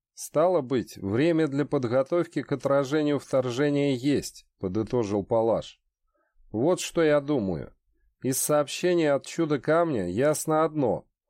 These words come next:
Джунгли Юго-Востока необитаемы на тысячу вёрст в глубину, если не считать кровожадных чудовищ.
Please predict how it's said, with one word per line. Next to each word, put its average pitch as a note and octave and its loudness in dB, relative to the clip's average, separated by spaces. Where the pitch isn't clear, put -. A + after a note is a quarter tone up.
Джунгли D3 0
Юго-Востока C3+ -2
необитаемы C#3 0
на G2+ -2
тысячу C#3+ -2
вёрст B2+ 0
в G2+ -6
глубину, C3 0
если C#3+ -2
не D3 0
считать D3 -2
кровожадных C3 0
чудовищ. C3 -4